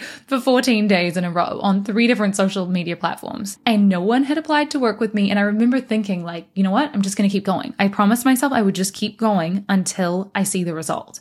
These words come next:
I didn't get any website clicks. I had no inquiries, no D Ms, <laughs> nothing. But on the fifteenth day, all of a sudden I had three applications and they all signed up to work with me.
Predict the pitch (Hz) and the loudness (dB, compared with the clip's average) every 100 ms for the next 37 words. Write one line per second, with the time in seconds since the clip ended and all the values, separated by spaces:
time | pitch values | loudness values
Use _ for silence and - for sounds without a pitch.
0 | - 190 185 170 175 196 262 349 311 254 | -6 -4 -2 -4 -4 2 2 2 0 0
1 | 269 240 226 - 226 214 - - 170 165 | 2 0 0 -2 -2 -2 -10 -8 -8 -6
2 | 180 208 254 269 247 220 220 220 208 190 | -2 0 2 2 4 4 2 0 0 0
3 | 233 254 240 208 208 202 - 202 226 208 | 0 0 2 2 2 0 0 0 0 0
4 | 185 190 185 - 214 214 214 220 208 - | -2 -4 -6 -2 -2 0 0 0 -4 -2
5 | 247 262 - 254 240 233 - 196 170 202 | 0 0 -4 0 0 0 -2 -2 0 -2
6 | 339 - 208 226 214 208 185 226 262 196 | -2 -4 0 2 2 0 2 2 2 2
7 | 180 - 190 202 208 208 196 180 175 - | 0 -4 -4 0 0 -2 -4 -4 -4 -4
8 | - 254 320 - 196 180 - - 175 165 | -4 -2 -4 0 0 0 -4 -4 -4 -4
9 | 165 160 156 - 117 - - - - - | -4 -2 -4 -4 -8 -8 -12 -14 -14 -14